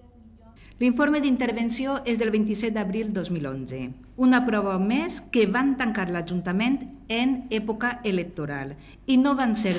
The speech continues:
transparents en la seva gestió. Segon,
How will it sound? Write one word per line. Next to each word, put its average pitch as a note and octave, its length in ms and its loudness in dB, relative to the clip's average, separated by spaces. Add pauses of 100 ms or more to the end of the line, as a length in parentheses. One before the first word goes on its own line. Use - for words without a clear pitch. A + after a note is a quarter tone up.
(120)
transparents A3+ 720 -2
en G#3 160 -4
la E3+ 80 -2
seva F3 320 -6
gestió. C#3+ 480 -6 (1040)
Segon, G3 640 -2